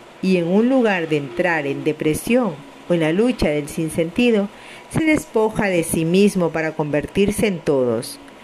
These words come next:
Los caminos de la búsqueda, pues, se dividen en aquellos que proyectan sus propias necesidades en un fin, y aquellas que viven en él, que viven el fin sin necesidades.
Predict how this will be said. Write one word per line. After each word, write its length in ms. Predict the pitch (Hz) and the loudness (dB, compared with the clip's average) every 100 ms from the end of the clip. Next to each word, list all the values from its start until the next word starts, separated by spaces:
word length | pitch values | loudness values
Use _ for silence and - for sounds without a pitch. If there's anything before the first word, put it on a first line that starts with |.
| - - | -20 -8
Los 240 | - 180 - | 0 0 0
caminos 640 | - 151 175 180 160 156 | -4 -2 2 2 2 0
de 120 | 160 147 | 0 0
la 100 | 147 | 0
búsqueda, 600 | 175 220 214 - 143 135 | 2 2 0 -2 -2 0
pues, 420 | 175 180 165 - - - | 0 2 0 -6 -10 -4
se 100 | - | 0
dividen 600 | 170 151 147 190 196 202 | 2 2 2 2 2 0
en 180 | 196 170 | 0 -2
aquellos 540 | 143 143 180 180 180 175 | -4 -2 -2 0 0 -2
que 160 | 175 | -4
proyectan 760 | 165 147 135 - 196 190 196 190 | -2 -2 -2 -2 -4 -4 -6 -4
sus 260 | - 147 | -4 -4
propias 520 | - - 185 175 170 165 | -4 0 0 2 0 0
necesidades 840 | 160 160 156 147 160 175 180 190 - | -2 -2 -2 -2 0 -2 0 -2 -2
en 160 | 190 180 | -2 0
un 220 | 180 175 | 0 -2
fin, 320 | - 156 135 131 151 - - - - - - | 0 -2 -2 -8 -16 -20 -20 -20 -20 -10 -2
y 60 | |
aquellas 420 | 277 294 294 285 | 0 2 0 0
que 140 | - 196 | 0 0
viven 380 | 202 208 202 196 | 4 4 4 2
en 200 | 180 175 | 0 2
él, 380 | 175 170 180 180 - - - - - - - - | 2 2 0 -4 -12 -20 -20 -20 -20 -20 -10 -2
que 100 | 170 | 0
viven 340 | 185 196 196 | 4 4 2
el 160 | 170 143 | 0 -2
fin 420 | - 226 247 214 | -4 0 2 2
sin 280 | - 165 165 | 0 -2 -2
necesidades. 920 | 170 170 160 156 139 160 170 180 | 0 0 -2 -2 0 0 0 0